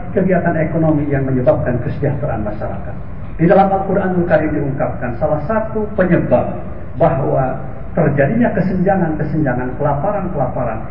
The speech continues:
karena pelaku-pelaku bisnisnya, ekonom-ekonominya adalah orang-orang yang sama sekali tidak pernah ruku dan sujud kepada Allah Subhanahu wa Ta'ala. Manakala ekonomi dikendalikan oleh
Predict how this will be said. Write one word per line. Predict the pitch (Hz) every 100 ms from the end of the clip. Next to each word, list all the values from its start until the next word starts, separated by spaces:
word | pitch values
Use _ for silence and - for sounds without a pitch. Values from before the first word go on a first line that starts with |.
| - -
karena | - 170 175 -
pelaku-pelaku | 180 240 - 311 - 214 190 175
bisnisnya, | - 170 - - 123
ekonom-ekonominya | 175 - 240 262 190 190 175 151 143 139 135
adalah | 127 - - -
orang-orang | 156 151 139 139 123 123
yang | 120 -
sama | 226 226 190
sekali | 190 170 156
tidak | 135 127
pernah | 131 131
ruku | 135 160 123 110 - 139
dan | -
sujud | - 131 123
kepada | - - -
Allah | 127 113 -
Subhanahu | 110 110 113 101
wa | 101 95
Ta'ala. | - - - - - - 165
Manakala | 170 190 - 233 202
ekonomi | 196 214 214 214
dikendalikan | - 220 208 - 349 214 - -
oleh | 160